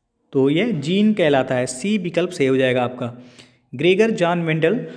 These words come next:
को आनुवांशिकता का पिता कहा जाता है। याद रखिएगा, आनुवांशिकता का पिता यदि पूछा जाए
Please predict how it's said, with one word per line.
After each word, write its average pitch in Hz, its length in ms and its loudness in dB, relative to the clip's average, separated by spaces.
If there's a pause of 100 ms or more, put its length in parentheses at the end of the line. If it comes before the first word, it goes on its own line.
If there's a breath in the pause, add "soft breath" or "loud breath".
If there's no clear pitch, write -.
(220 loud breath)
को 165 100 0
आनुवांशिकता 160 760 2
का 220 160 -2
पिता 175 460 -2
कहा 147 220 0
जाता 131 280 -2
है। 123 260 -8
याद 151 180 -2
रखिएगा, 170 280 -2
आनुवांशिकता 151 640 0
का 196 160 0
पिता 170 280 -2
यदि 180 160 0
पूछा 160 280 -2
जाए 151 140 2